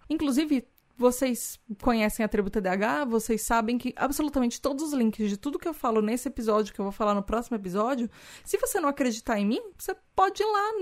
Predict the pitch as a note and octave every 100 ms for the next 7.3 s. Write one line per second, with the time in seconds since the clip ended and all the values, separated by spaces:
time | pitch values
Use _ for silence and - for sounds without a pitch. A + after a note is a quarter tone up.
0 | F4 D#4+ D4 D4+ D#4+ D#4 B3+ D4 C4 B3
1 | B3 C4 D#4+ - - - - - A3 G#3+
2 | - B3 C#4 D4 C#4+ C#4 C4+ B3 B3 C4+
3 | B3 A#3 A3+ G#3+ F#3 G3+ - A3+ G#3 F#3+
4 | F3+ - A3 G#3+ G#3+ A#3 - A#3 - G#3+
5 | F#3 - D4 E4 - A#3+ - - - B3
6 | C#4 - D#4+ E4 C#4+ A#3+ B3 A#3 A#3 A#3
7 | G#3+ G#3+ A#3+